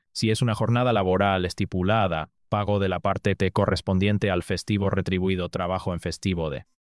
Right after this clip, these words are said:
hasta ocho horas, recargo de al menos el cincuenta por ciento del salario ordinario, trabajo en festivo de más de ocho, recargo de al menos el cien por ciento del salario ordinario sobre las horas excedentes.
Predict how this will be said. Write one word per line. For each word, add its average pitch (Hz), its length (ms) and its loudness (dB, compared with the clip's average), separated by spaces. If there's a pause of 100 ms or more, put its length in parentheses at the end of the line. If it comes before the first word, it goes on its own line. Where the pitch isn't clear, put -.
(800)
hasta 101 340 -2
ocho 117 320 2
horas, 113 220 2
recargo 101 420 2
de 95 60 4
al 92 100 4
menos 110 280 2
el 107 100 0
cincuenta 113 420 0
por 98 160 -4
ciento 107 300 -2
del 92 140 -2
salario 101 440 0
ordinario, 95 540 0
trabajo 95 680 -2 (360)
en 104 120 0
festivo 127 500 0
de 117 100 2
más 113 220 0
de 117 120 2
ocho, 117 300 2
recargo 95 460 2
de 90 80 2
al 87 120 2
menos 101 500 0 (180)
el 101 140 0
cien 135 180 0
por 135 140 0
ciento 139 360 0 (200)
del 101 160 2
salario 98 560 0 (120)
ordinario 92 640 -2
sobre 85 280 -4
las 78 200 -6
horas 87 240 -2
excedentes. 78 840 -6